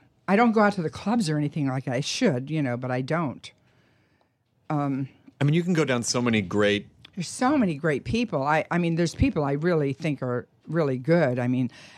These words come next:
Speaker 1: but they're, they're usually character that I'm at first attracted to. I, 'cause if I see somebody and I think, "Oh, why didn't I do that culture type?" <laughs> Well, you know, I, I mean, I, Catherine O'Hara, I loved her when she was on S N L. I mean, on,
Speaker 2: Uh,
Speaker 1: um,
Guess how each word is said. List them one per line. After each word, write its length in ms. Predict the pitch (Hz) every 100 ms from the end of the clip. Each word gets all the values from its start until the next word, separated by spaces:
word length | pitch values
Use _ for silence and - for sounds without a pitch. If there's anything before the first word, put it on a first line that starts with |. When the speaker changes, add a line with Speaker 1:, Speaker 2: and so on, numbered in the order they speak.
| -
Speaker 1:
but 200 | 147 156
they're, 140 | 190 - 196
they're 140 | 240
usually 400 | 269 277 311 214
character 720 | 185 - 240 214 - 151 135 -
that 160 | 143 160
I'm 200 | 170 185
at 140 | 165 -
first 300 | 240 240 170
attracted 500 | - 151 135 - 123
to. 260 | 139 123 - _ _ _ _ -
I, 100 | 147
'cause 180 | 170 160
if 80 |
I 80 | 143
see 200 | 151 214
somebody 320 | 202 196 160 151
and 60 |
I 20 |
think, 160 | 143 156
"Oh, 440 | 226 196 170 160 147
why 160 | 151 156
didn't 200 | 156 147
I 100 | 147
do 180 | 147 135
that 260 | 120 -
culture 340 | - 120 - -
type?" 300 | - 110 101
<laughs> 580 | 104 117 98 104 -
Well, 400 | 175 - - -
you 80 | 190
know, 240 | 190 160 180 -
I, 280 | 170 185 190
I 20 |
mean, 180 | 196 190
I, 120 | 175
Catherine 420 | 165 220 202 190 165
O'Hara, 440 | 151 196 175 151
I 120 | 131
loved 320 | 147 156 147
her 100 | 135
when 120 | 127 131
she 120 | 143
was 140 | 131
on 160 | 139 123
S 240 | 135 -
N 100 | 143
L. 240 | 135 123 117
I 40 |
mean, 80 | 160
on, 220 | 143 147
Speaker 2:
Uh, 80 | 135
Speaker 1:
um, 120 | 123